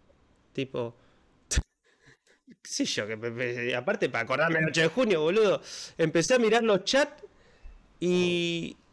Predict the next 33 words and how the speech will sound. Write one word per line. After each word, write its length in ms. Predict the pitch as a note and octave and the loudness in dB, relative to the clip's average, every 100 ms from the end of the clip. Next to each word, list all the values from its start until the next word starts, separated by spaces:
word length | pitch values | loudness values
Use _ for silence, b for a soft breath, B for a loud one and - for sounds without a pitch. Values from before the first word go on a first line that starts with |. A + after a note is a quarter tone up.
| _ _ _ _ _ _ | _ _ _ _ _ _
y 100 | F3+ | -10
claro, 420 | D#3+ A3+ G3+ C3+ B2 | -2 2 2 2 0
se 160 | D#3+ | 0
ve 120 | E3+ F3 | 0 2
que 240 | F#3 - - | 0 0 -2
eran 320 | F3+ F3+ E3+ | 0 2 2
las 280 | D#3+ - - | 0 -2 0
tres 360 | F#3+ G3 - | 2 2 -2
y 140 | E3 D#3 | -6 0
veinte 320 | F3+ F#3 E3+ | 2 2 0
de 100 | D#3+ | 0
la 100 | D#3 | 0
mañana 420 | D3+ E3+ F#3 D#3+ | 0 2 2 2
de 80 | D3+ | 0
España. 500 | D3+ F#3+ F3 E3+ A3 - _ _ _ - _ _ _ _ _ _ b b b b b _ | 0 0 0 0 -6 -12 _ _ _ -20 _ _ _ _ _ _ b b b b b _
Y 140 | D3 B2+ | -8 0
claro, 280 | F3 D#3 | 2 2
yo, 240 | C#3 F3 F3 - | 0 -2 -2 0
eran 300 | D#3+ E3+ E3 | 0 2 2
las 260 | D3+ - F3+ | 0 0 0
once, 580 | F#3 F#3 F3 E3 D#3+ | 0 0 -2 0 0
diez 260 | D3+ F3 - | 0 -2 -2
y 40 | E3 | -2
media 200 | F3 E3 | 0 0
de 60 | |
la 100 | D3+ | 0
ma-, 120 | D3+ C#3+ | -2 -4
de 240 | D3 C#3+ C3+ | -4 -2 0
la 120 | C3+ | 2
noche 520 | D#3 D#3 D#3 D#3+ F3 - _ _ - | 2 2 0 -6 -6 -12 _ _ -6
en 640 | C#3 C3 B2+ B2+ B2 A#2+ | -2 -2 -4 -6 -8 -6
Miami. 480 | A#2+ C3+ C#3+ B2 A2+ - b b b b _ _ C#3 | -2 0 0 0 -8 -14 b b b b _ _ -10
Y, 1000 | C#3 C3+ C3 B2+ B2+ B2 B2 A#2+ A#2+ | -6 -4 -4 -4 -4 -6 -6 -8 -10